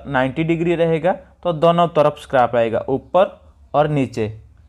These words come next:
देख लीजिए एग्जांपल अच्छी तरह से। अगर हम कंपेयर करेंगे टेप एंगल के साथ, आप देख सकते हो नाइंटी डिग्री से कम रहेगा तो वो पाउडर नीचे की तरफ आएगा, लेकिन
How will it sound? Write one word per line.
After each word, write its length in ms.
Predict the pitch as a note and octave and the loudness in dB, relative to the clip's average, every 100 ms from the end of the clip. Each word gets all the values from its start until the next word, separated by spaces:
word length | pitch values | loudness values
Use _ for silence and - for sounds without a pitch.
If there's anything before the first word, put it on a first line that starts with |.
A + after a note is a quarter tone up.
| _ C3 | _ -6
देख 180 | C3 | -4
लीजिए 280 | C3+ B2+ D3 | -4 -2 -2
एग्जांपल 440 | C3+ C#3 C#3 E3 E3 | -2 -4 -4 -6 -6
अच्छी 240 | B2+ C#3 | -6 -6
तरह 180 | C3+ C3+ | -4 -4
से। 120 | F#3 | -6
अगर 2000 | - - - _ _ _ _ _ _ _ _ _ _ _ _ _ _ _ _ - | -10 -14 -20 _ _ _ _ _ _ _ _ _ _ _ _ _ _ _ _ 2
हम 180 | G3 G#3+ | 2 2
कंपेयर 560 | G#3 - D#3 D#3+ G3 G3 | -4 0 0 2 2 2
करेंगे 420 | G3 G3 F#3 G3+ | 2 0 0 -4
टेप 500 | G3 _ F3 F3+ - - | -4 _ 0 0 -4 -8
एंगल 280 | D3+ E3 | -2 0
के 140 | F3 F3+ | 0 -2
साथ, 220 | F#3+ F3+ - - - | 2 0 0 -14 -6
आप 140 | C#3+ | -6
देख 240 | C#3+ D#3+ E3 | -2 -2 -2
सकते 300 | E3+ E3 F3 | -6 -2 -4
हो 60 | |
नाइंटी 360 | F3+ D3 D3 D#3+ | -2 -2 -4 -2
डिग्री 180 | E3 E3+ | -2 -2
से 160 | F3 | -4
कम 260 | E3 D#3+ D#3+ | 0 0 2
रहेगा 220 | E3 E3 | 2 2
तो 140 | E3 | 0
वो 120 | E3 E3 | 0 0
पाउडर 340 | D3+ C#3+ D#3+ | 2 2 0
नीचे 320 | E3 D3 E3 | -4 -4 -4
की 100 | D#3+ | -4
तरफ 220 | D#3 C#3+ | -4 -2
आएगा, 240 | C3 A#2 A2+ | 0 0 0
लेकिन 380 | C3 D3+ G3+ | -2 -2 -4